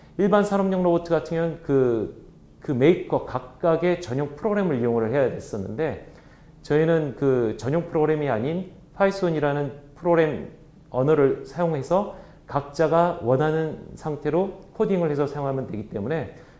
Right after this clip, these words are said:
그런 면에서도 처음 파이썬이라는 프로그램에 대해서 생소할 수도 있겠습니다만 요즘 많이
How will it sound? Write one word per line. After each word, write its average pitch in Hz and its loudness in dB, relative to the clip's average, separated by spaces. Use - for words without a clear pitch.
그런 160 4
면에서도 117 -2
처음 214 0
파이썬이라는 190 0
프로그램에 165 2
대해서 160 2
생소할 180 0
수도 165 -4
있겠습니다만 120 -2
요즘 135 -2
많이 113 -2